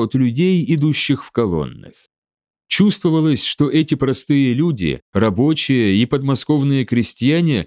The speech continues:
домохозяйки и служащие, демобилизованные солдаты и школьницы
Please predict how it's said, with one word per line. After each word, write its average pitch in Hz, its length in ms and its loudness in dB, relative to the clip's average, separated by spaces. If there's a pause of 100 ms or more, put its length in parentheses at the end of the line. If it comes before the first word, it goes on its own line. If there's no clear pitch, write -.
домохозяйки 151 760 0
и 123 100 4
служащие, 120 920 0 (260)
демобилизованные 160 960 0
солдаты 139 560 0
и 123 140 0
школьницы 170 840 0